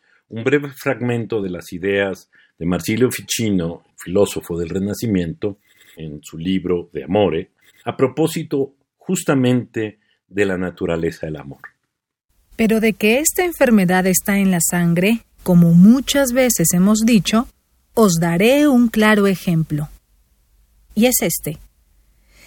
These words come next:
Speaker 2: que tal enfermedad no deja ni un instante de paz en el enfermo. Y vosotros sabéis que los médicos atribuyen la fiebre continua a la sangre, la que deja un día de descanso a la cólera amarilla, y la que deja dos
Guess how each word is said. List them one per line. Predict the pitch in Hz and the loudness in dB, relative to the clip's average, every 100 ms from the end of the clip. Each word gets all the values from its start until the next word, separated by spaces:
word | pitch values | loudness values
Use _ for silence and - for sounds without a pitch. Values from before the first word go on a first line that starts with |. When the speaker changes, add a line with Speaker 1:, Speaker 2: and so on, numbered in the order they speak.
| _ | _
Speaker 2:
que | 285 | -2
tal | 311 320 | 2 2
enfermedad | 349 339 294 247 240 254 247 | 2 2 2 2 2 2 2
no | 226 | 4
deja | 226 214 208 | 2 2 4
ni | 196 226 | 6 6
un | 311 | 6
instante | 349 302 - 226 220 226 | 2 0 2 6 6 6
de | 185 170 | 4 2
paz | 196 220 214 | 2 0 4
en | 190 | 4
el | 170 | 4
enfermo. | 165 170 175 175 165 - _ _ _ _ _ _ _ _ _ - - | 2 0 0 2 0 -2 _ _ _ _ _ _ _ _ _ -10 0
Y | 233 | 4
vosotros | 196 220 208 226 | 4 2 0 0
sabéis | 175 180 226 262 | 2 2 2 2
que | - | 0
los | 247 - | 2 2
médicos | 311 381 - 339 | 0 0 0 0
atribuyen | 262 226 233 240 277 240 | 0 0 0 2 2 2
la | 185 | 0
fiebre | - 269 294 311 | 0 0 2 2
continua | 262 220 202 208 208 196 185 | 2 0 4 4 4 2 2
a | |
la | 190 190 | 0 0
sangre, | 233 240 214 160 - _ _ _ _ _ _ _ _ | 0 0 0 -2 -10 _ _ _ _ _ _ _ _
la | 190 190 | -2 0
que | 202 | 2
deja | 233 302 359 | 2 2 0
un | 330 | 2
día | 294 | 4
de | 240 | 4
descanso | 170 170 - 233 269 - 339 392 _ | 2 -2 -2 -2 -2 -2 -2 -4 _
a | 214 | 0
la | 196 180 | 2 2
cólera | 220 240 226 196 | 0 2 2 2
amarilla, | 185 180 180 180 170 165 _ _ _ _ | 2 2 2 0 -2 -4 _ _ _ _
y | 226 | 0
la | 214 | 0
que | 202 190 | 0 -2
deja | 214 220 185 | -2 0 0
dos | 214 339 - | 0 -2 -4